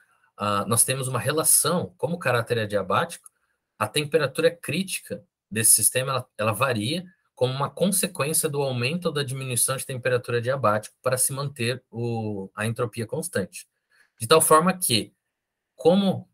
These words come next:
o parâmetro de Gruneisen elástico, ele quantifica esse efeito, nós propomos que ele também vai quantificar quanto a variação, qual, qual é a variação, a variação da temperatura crítica em relação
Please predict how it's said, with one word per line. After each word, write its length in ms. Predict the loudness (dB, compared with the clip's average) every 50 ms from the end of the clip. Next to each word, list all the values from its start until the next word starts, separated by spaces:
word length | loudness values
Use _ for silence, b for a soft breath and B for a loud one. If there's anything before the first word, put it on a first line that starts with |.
| _ -8
o 320 | -4 -2 -2 -2 -2 0
parâmetro 320 | 0 0 0 0 -2 -4
de 40 | -2
Gruneisen 360 | -2 0 2 2 2 2 2
elástico, 400 | 2 4 6 4 4 2 0 -4
ele 80 | -4 -4
quantifica 680 | -4 -4 -4 -4 -4 -4 -4 -4 -2 -2 -2 -2 -2 -2
esse 160 | -2 -2 -2
efeito, 440 | -4 -4 -2 -2 -4 -4 -6 -12 -18 _ _ _ _ _ -4
nós 140 | -2 -2 0
propomos 420 | 0 -2 -2 -2 -2 -2 -2 -2
que 80 | 0 -2
ele 100 | -2 -2
também 380 | -2 -4 -4 -2 -2 -2 -2
vai 140 | -2 -4 -6
quantificar 760 | -4 -2 0 0 0 -2 -4 -8 -8 -4 0 0 2 0 0 b b b b b b b _ _
quanto 320 | 2 4 4 4 4 2 2
a 40 |
variação, 540 | 2 2 2 2 2 0 0 -2 -2 -4 -6 -8
qual, 240 | _ -8 -8 -6 -2
qual 120 | 0 2 2
é 40 |
a 40 | 4
variação, 400 | 4 4 4 4 4 2 -2 -4 -6 _ _ _ _ _ _ _ -4
a 200 | 0 2 2 2
variação 480 | 2 0 0 2 2 2 2 2 0 0
da 100 | -2 -2
temperatura 540 | -2 -4 -6 -2 -2 -2 0 0 0 -2
crítica 380 | 0 -2 -4 -6 -6 -6 -8 -8
em 60 | -6
relação 520 | -2 0 0 2 2 2 0 0 -2 -4